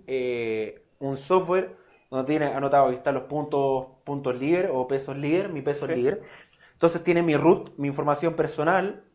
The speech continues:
Speaker 1: mi dirección, etcétera. Eso está asociado a los compras, a las compras y a las tickets, y no sabemos qué hace con esa información. Si yo quiero darme de baja, ¿significa que ellos tienen que eliminar de su base de datos toda mi información e historial de compra?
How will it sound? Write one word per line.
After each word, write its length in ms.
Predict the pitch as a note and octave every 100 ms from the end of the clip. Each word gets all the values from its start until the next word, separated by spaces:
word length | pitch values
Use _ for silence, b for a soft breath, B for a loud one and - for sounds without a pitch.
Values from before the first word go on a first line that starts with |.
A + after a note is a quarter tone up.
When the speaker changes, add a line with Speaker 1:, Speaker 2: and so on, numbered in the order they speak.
| _ _ _ _ _
Speaker 1:
mi 280 | C3 C#3+ F#3+
dirección, 520 | A#2 - F#3 F3+ D#3+
etcétera. 600 | C3+ F3 E3+ G3+ C4+ b b b -
Eso 160 | E3
está 160 | F3+ F3+
asociado 480 | F3 D3+ D#3 C3+ A#2+
a 60 |
los 120 | B2+ -
compras, 600 | F#3+ G#3 G3+ D3 E3+ -
a 80 | C3+
las 200 | B2 -
compras 420 | F#3+ F#3+ D#3+ D3+
y 40 |
a 40 | C#3+
las 180 | C3+ -
tickets, 400 | G#3 G3+ G3+ b b b
y 100 | D#3
no 100 | F#3
sabemos 420 | - F3 G3+ G3+
qué 140 | -
hace 160 | F#3+ F#3+
con 100 | F#3+
esa 160 | F#3+ F#3+
información. 540 | F#3 F#3 F3 - - b b b b _ _ _ _ _ _ _
Si 200 | - -
yo 120 | F#3+ G#3
quiero 180 | G#3+ G#3
darme 240 | G3+ G3
de 60 | F#3
baja, 280 | E3+ E3+
¿significa 640 | D3+ - C#3 C3+ F3+ E3+ E3+
que 80 | D3
ellos 220 | E3+ D#3+
tienen 260 | F3 E3+
que 80 | E3
eliminar 400 | D3 C#3 B2 A#2
de 140 | A2+ A2
su 140 | C3+
base 240 | A#2+ -
de 40 | B2
datos 280 | A#2 - - _
toda 200 | - F3+
mi 80 | G3
información 480 | F#3 F3+ D#3 C3+ E3
e 40 |
historial 320 | D#3+ - C3 A#2+
de 80 |
compra? 420 | G#2+ C3+ - A#3